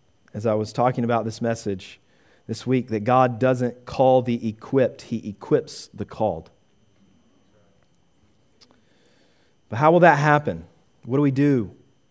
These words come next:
How do we partner with God so that he can turn us into a soldier, a good soldier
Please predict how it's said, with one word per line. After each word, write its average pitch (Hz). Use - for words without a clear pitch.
How 151
do 190
we 180
partner 208
with 156
God 151
so -
that 151
he 175
can 139
turn 185
us 190
into 143
a 117
soldier, 101
a -
good 151
soldier 107